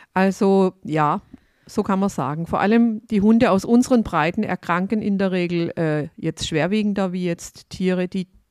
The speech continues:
dort in dem Gebiet leben, weil da ist der Erreger weiter verbreitet. Ich meine, es gibt eine Vorbeuge, äh, also entsprechend mit Antiparasitika.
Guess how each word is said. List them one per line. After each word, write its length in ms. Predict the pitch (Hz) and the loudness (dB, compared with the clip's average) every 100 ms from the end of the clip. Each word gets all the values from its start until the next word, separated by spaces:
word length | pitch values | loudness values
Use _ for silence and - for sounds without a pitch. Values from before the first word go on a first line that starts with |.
| _ _ | _ _
dort 340 | 170 160 - - - | -2 -2 -4 -18 -4
in 200 | 196 185 | 0 2
dem 140 | 185 | 0
Gebiet 380 | 185 180 180 - | -2 -4 -4 -2
leben, 340 | 156 175 208 | -2 -2 -2
weil 220 | 175 170 - - - - - | -2 -2 -6 -18 -20 -20 -6
da 120 | 160 | -2
ist 160 | - - | -2 -2
der 120 | 185 | -2
Erreger 400 | 180 180 175 165 | 0 -2 -2 -2
weiter 240 | 143 151 156 | -4 -6 -6
verbreitet. 600 | 165 - 156 156 147 - - - - | -8 -8 -8 -6 -10 -14 -20 -20 -4
Ich 80 | |
meine, 160 | 180 202 | 2 4
es 120 | 214 | 4
gibt 200 | 247 - | 0 0
eine 80 | 214 | 0
Vorbeuge, 760 | - 196 214 208 208 208 202 | 2 2 4 4 4 2 2
äh, 260 | 185 180 175 - | 2 2 2 0
also 220 | 180 190 | -2 -2
entsprechend 920 | 185 185 - 180 180 190 180 - - - - _ _ | -2 -4 -4 -4 -2 0 -2 -4 -16 -18 -20 _ _
mit 520 | 190 185 170 - - _ _ _ _ _ _ _ _ _ _ - _ - | 2 2 0 -6 -16 _ _ _ _ _ _ _ _ _ _ -20 _ 0
Antiparasitika. 1080 | 190 190 170 156 151 196 - 214 214 202 | 2 2 0 -4 -4 -4 -4 -4 -2 -2